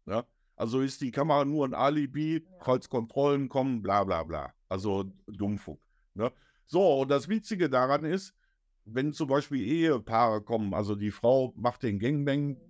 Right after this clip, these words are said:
Speaker 1: wir reden jetzt ab, ab zehn, fünfzehn Männer, ne?
Speaker 2: Ab wann ist es denn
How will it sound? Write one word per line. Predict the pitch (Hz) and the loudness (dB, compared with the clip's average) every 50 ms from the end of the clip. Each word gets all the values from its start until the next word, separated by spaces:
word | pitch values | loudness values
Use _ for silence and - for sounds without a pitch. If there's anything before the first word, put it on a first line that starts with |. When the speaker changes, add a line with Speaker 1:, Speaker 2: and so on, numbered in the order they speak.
| - _ - | -20 _ -10
Speaker 1:
wir | 92 104 104 98 104 | -4 -2 -2 0 2
reden | 120 127 123 117 | 0 0 2 2
jetzt | 110 113 113 - - - | 0 0 -2 -4 -4 -4
ab, | 110 107 - _ _ _ - | -4 -4 -6 _ _ _ -6
ab | 92 98 - _ _ _ | -6 -6 -6 _ _ _
zehn, | - - 127 120 120 123 117 104 | -10 -4 -2 0 2 2 0 0
fünfzehn | - - 120 127 117 - - 110 87 | 0 0 0 0 0 -2 -2 -2 -2
Männer, | 87 95 113 143 156 175 196 196 - _ _ _ _ _ _ _ - | -2 -2 0 0 0 0 -2 -4 -6 _ _ _ _ _ _ _ -8
ne? | 87 95 110 151 175 _ _ _ _ - | -4 -4 -4 -4 -6 _ _ _ _ -8
Speaker 2:
Ab | - 226 196 - | -8 -6 -2 0
wann | 247 254 233 | 0 0 0
ist | - 277 262 - | 0 -4 -4 -4
es | 403 403 - | -6 -4 0
denn | 370 349 | 0 0